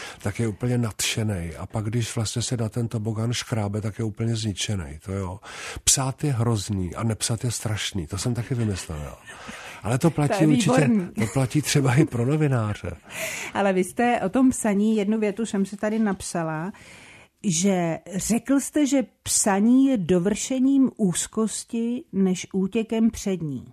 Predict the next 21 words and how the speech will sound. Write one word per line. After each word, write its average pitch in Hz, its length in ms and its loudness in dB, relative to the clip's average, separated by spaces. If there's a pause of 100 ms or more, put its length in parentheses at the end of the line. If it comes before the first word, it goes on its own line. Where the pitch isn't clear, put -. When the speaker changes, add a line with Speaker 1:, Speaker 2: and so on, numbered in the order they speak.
(320)
Speaker 1:
Já 95 160 -2
mám 151 160 0
pocit, 120 360 -2
že 131 160 0
tady 110 300 -6
to 127 200 -4
je, 127 180 -4 (880)
eh, 104 40 2
<clears throat> - 0 -
takový 98 260 -4
americký 113 840 -2
teoretik 107 720 -4
a, 76 40 -8
a 107 260 -6
kritik 113 460 -2
Harold 104 420 -4
Bloom, 92 520 -4 (440)
který 107 260 -2
vydal 110 500 -2
úžasnou 117 540 -2
knihu, 110 460 -2